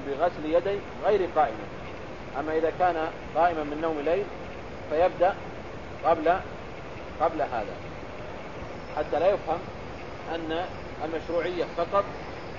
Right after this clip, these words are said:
هي وجوب الغسل، غسل الكفين للقائم من نوم ليل. نقول: "لا، بل إن غسل الكفين يشرع لغير القائم من نوم ليل"، لكن هذه المشروعية درجتها إيش؟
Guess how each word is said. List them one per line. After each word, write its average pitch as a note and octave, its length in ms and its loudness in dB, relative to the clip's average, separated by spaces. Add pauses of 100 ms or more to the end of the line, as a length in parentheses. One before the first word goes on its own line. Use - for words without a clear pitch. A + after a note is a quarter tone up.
(120)
هي F3+ 140 4
وجوب E3+ 480 4
الغسل، F3+ 380 4 (560)
غسل D#3+ 260 0
الكفين E3 440 0 (1000)
للقائم E3+ 380 4
من D#3 160 -2
نوم C#3 180 0
ليل. A#2 160 -2 (540)
نقول: G3+ 320 0
"لا، F3+ 140 6 (100)
بل E3 160 4
إن G3+ 240 -2
غسل F3+ 340 0 (100)
الكفين E3 340 0
يشرع F#3 400 4 (1300)
لغير A3 300 6
القائم F3+ 400 4
من D#3 120 -2
نوم D3+ 160 0
ليل"، A#2+ 220 -2 (300)
لكن F3 260 4
هذه F3 200 2
المشروعية D#3 600 -2 (280)
درجتها D#3 440 2
إيش؟ E3 180 0